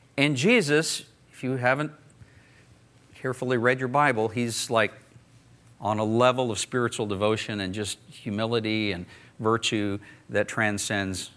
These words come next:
every one of us. And so w-, we've always got a gap, a performance gap and a character gap and a whole bunch of other gaps inside of me between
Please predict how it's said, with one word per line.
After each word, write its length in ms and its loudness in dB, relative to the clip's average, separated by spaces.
every 240 -2
one 180 -4
of 100 -12
us. 260 -16
And 120 -10
so 200 -2
w-, 340 -6
we've 320 -4
always 400 2
got 260 2
a 60 -4
gap, 500 2
a 40 -10
performance 640 2
gap 360 4
and 120 2
a 40 2
character 540 2
gap 520 2
and 180 0
a 40 0
whole 140 2
bunch 240 2
of 80 4
other 140 0
gaps 460 0
inside 420 0
of 60 -6
me 140 -4
between 420 -10